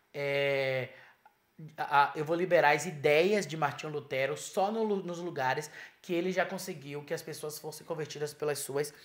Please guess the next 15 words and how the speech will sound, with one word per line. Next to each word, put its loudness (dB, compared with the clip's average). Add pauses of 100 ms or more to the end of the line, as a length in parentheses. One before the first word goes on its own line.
(500)
ideias", 0 (300)
tá? 6
Então, 2 (300)
por 2
tentar 8
inibir 2
aí, 0
por -2
tentar 2
conter -2
toda 0
essa -2
expansão -4
luterana, -2 (400)
é, 6